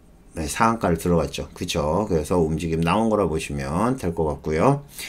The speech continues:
자, 오늘 제가 매매한 것들 한번 살펴보겠습니다. 자, 인벤티지랩. 인벤티지랩이 이백십만 원 나왔어요. 인벤티지랩.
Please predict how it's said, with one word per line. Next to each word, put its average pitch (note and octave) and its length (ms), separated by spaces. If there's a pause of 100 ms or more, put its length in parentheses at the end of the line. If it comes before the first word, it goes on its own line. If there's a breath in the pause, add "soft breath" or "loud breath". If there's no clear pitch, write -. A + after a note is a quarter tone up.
(140 loud breath)
자, - 220
오늘 D#3+ 260
제가 B2+ 280
매매한 G2 420
것들 E2+ 240
한번 D2 440
살펴보겠습니다. D#2 840
자, E2+ 160
인벤티지랩. C3+ 760 (520 loud breath)
인벤티지랩이 D#3 840
이백십만 A#2 800
원 F#2+ 180
나왔어요. C#2+ 540
인벤티지랩. E2+ 760